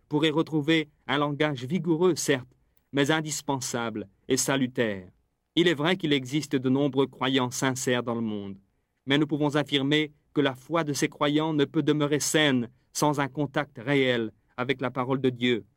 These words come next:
appelée à juste titre parole de vie. Amos disait, « Cherchez l'Éternel et vous vivrez. » Or,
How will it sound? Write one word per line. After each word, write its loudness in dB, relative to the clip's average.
appelée 0
à -2
juste -4
titre -4
parole 0
de -2
vie. -4
Amos 0
disait, « 0
Cherchez 2
l'Éternel 2
et 4
vous 2
vivrez. » 0
Or, 2